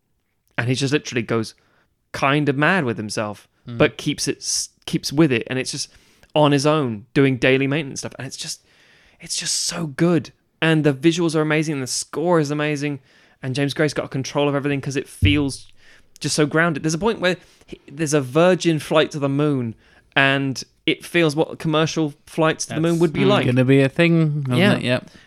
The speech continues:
Speaker 1: And he says, uh, "Could I possibly have a, a, a pillow and, and blanket set? It'd be two hundred fifty dollars." It's like, "Thank you." And it's just like,
Speaker 2: <laughs>
Speaker 1: it's just, but it just feel, and he gets, he gets to the moon, and he's like, and he does a little narration, Terrence Malick sort of style, and says,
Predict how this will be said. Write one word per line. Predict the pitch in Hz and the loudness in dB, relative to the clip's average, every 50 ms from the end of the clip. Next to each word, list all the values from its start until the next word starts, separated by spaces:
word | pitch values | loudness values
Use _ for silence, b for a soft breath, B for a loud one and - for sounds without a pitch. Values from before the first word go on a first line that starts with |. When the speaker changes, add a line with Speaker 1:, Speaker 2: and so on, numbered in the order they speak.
| B - | B 0
Speaker 1:
And | 147 143 | 0 2
he | 139 | 2
says, | 131 - 139 123 - | 2 2 0 0 0
uh, | - 143 139 135 135 - | 0 2 2 2 2 0
"Could | - - 131 | -2 -2 -2
I | 127 | -2
possibly | 123 - 127 117 - 131 | -2 -4 -8 -10 -8 -8
have | 117 117 | -8 -6
a, | 117 117 117 - - 117 107 - - | -6 -6 -6 -8 -10 -12 -14 -12 -12
a, | 127 | -14
a | |
pillow | 120 _ - 139 117 113 113 | -14 _ -10 -8 -6 -6 -6
and, | 110 107 110 117 - - | -6 -8 -10 -12 -14 -14
and | - 113 110 110 | -14 -14 -12 -12
blanket | - 113 113 117 - - - | -10 -10 -10 -12 -14 -16 -16
set? | - 117 123 - _ _ | -16 -16 -16 -18 _ _
It'd | _ - | _ -20
be | - | -16
two | - - 120 | -12 -10 -10
hundred | 113 - | -10 -12
fifty | - - - | -14 -16 -16
dollars." | - - 131 117 117 - _ - | -14 -14 -14 -14 -16 -18 _ -20
It's | - 131 | -20 -20
like, | - - | -18 -18
"Thank | 123 117 - | -18 -16 -16
you." | - 135 b b b b b b b b b b _ _ - | -18 -20 b b b b b b b b b b _ _ -12
And | 127 | -10
it's | 131 143 143 | -8 -6 -4
just | 147 147 147 | -2 -2 -2
like, | 151 135 - - | -2 -6 -8 -10
Speaker 2:
<laughs> | - - | -10 -8
Speaker 1:
it's | 185 - | -6 -6
just, | 214 - | -4 -4
but | - 247 | -6 -6
it | 247 170 | -6 -6
just | - 220 214 - - _ _ | -6 -4 -4 -4 -6 _ _
feel, | - 220 233 226 214 | -6 -4 -4 -2 0
and | 202 202 | 0 2
he | 202 | 2
gets, | 196 208 196 - B B B | 2 0 -2 -4 B B B
he | - 175 | -4 -2
gets | 151 - 156 | -2 -2 -2
to | - | -2
the | 170 175 | 0 0
moon, | 170 190 185 165 147 143 | 2 2 2 2 0 -2
and | 139 143 | -2 -4
he's | - 143 131 | -4 -2 -2
like, | 139 131 - | -2 -2 0
and | 143 143 | -2 -4
he | 139 | -4
does | 127 151 143 131 | -4 -6 -8 -6
a | 135 | -4
little | 139 139 - 131 | -4 -2 -2 -2
narration, | 131 131 127 127 135 127 - 135 | -2 -2 -2 -2 -2 -4 -6 -8
Terrence | 120 - 143 131 117 - | -6 -4 -4 -4 -4 -4
Malick | 135 131 131 127 123 | -4 -4 -4 -4 -6
sort | - 123 - | -8 -10 -10
of | 123 | -8
style, | - 131 123 | -8 -6 -6
and | 123 | -6
says, | 120 120 113 | -8 -10 -14